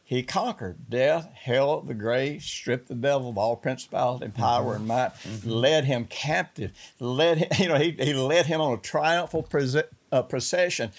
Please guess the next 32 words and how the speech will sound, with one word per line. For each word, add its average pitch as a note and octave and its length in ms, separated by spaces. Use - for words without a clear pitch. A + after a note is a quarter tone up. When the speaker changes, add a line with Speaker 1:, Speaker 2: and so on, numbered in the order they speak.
Speaker 1:
demonstrating D#3 840
to A#2+ 100
all D#3 400
the E3+ 100
spiritual F3+ 640
powers A2+ 640
and B2+ 160
recording E3 640
it B2+ 120
so C3 120
that B2+ 140
we B2 340
could B2+ 200
see A#2 320
it, C3 160
demonstrating C#3+ 880
that, A#2+ 460
that B2 260
Lucifer A#2+ 720
has G#2+ 220
been A2 200
totally E3 800
defeated A#2+ 800
and B2+ 140
we A#2 80
n-, A2 220
never D3 480
have D#3 180
to B2 140
fear C#3+ 340
him C3+ 220
again. A2 420